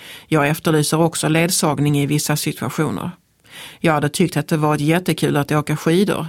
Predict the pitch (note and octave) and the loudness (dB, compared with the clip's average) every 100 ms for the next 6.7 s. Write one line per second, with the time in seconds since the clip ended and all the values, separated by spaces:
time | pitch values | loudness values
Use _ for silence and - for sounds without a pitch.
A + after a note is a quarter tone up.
0 | - F3 F#3 F3+ F3 - G#3 F3 F3 E3 | -2 2 2 2 0 0 0 0 2 4
1 | D#3 E3+ F#3+ E3+ D3+ D3 D3+ - F3 F3+ | 4 2 2 0 2 0 0 0 0 0
2 | - E3 G#3+ G#3+ F#3+ E3 E3 E3+ - D#3+ | -2 2 2 2 0 0 2 2 0 -6
3 | - - - - D3+ D3 C#3 D3 F#3 F3+ | -10 -20 -16 -4 -2 0 2 2 2 2
4 | E3 E3 D#3+ - C#3+ - A3 E3+ E3 - | 0 2 2 -2 -4 0 2 2 0 -4
5 | C#3 E3+ D#3 C#3 C#3+ A2+ E2+ G#2+ - - | -4 -2 -2 -2 -2 -2 -4 -4 -6 -6
6 | C#2+ A#2+ D3+ E3 D3+ - E3 | -4 -4 -4 -2 -4 -4 -8